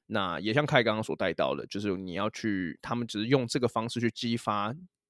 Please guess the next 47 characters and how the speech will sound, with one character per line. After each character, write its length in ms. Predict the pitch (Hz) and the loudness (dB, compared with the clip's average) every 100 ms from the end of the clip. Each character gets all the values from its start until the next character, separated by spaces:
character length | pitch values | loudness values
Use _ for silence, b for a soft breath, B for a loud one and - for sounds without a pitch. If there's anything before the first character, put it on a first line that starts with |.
| _ _ _ - | _ _ _ -4
呃， 220 | 73 80 | -2 -2
世 240 | - - | -2 0
界 140 | 120 113 | 2 2
最 140 | 120 | 2
强 220 | 104 87 107 | 0 -2 -6
运 100 | 104 | -4
动 180 | 101 | -4
人 120 | 90 90 | -4 -6
员， 120 | - | -6
呃， 200 | 107 85 85 _ | -2 -2 -2 _
员 200 | 92 87 | -4 -4
们 300 | 104 110 76 - | -2 -2 -4 -8
他 140 | 101 | -6
们 160 | 95 87 | -6 -4
的 320 | 78 71 69 | -4 -4 -4
这 100 | 87 | -6
个 80 | 80 | -8
竞 160 | 95 | -6
争 180 | 92 95 | -6 -4
心 200 | - 90 | -4 -6
态 240 | 107 104 | -2 -2
而 240 | 71 64 69 | -2 -6 -8
已。 140 | - B B B - | -12 B B B -4
那 200 | 110 107 | 2 4
我 200 | 117 113 | 6 8
觉 60 | |
得 80 | 135 | 8
从 180 | - 127 | 8 4
这 120 | 160 | 4
样 100 | 139 | 4
子 80 | 117 | 2
的 80 | 110 | 2
观 180 | 113 | 2
点 140 | 117 85 | 0 -2
来 140 | 73 | -4
看 200 | 101 107 | -4 -4
的 80 | 90 | -4
话， 220 | 107 87 | -6 -4
我 200 | 80 90 | -4 -4
觉 120 | - | -4
得 60 | 92 | -6
是 60 | 104 | -4
非 120 | 98 | -6
常 120 | 80 | -6
成 240 | - 69 - | -8 -10 -8
功 220 | 73 85 | -8 -6
的。 140 | 71 | -10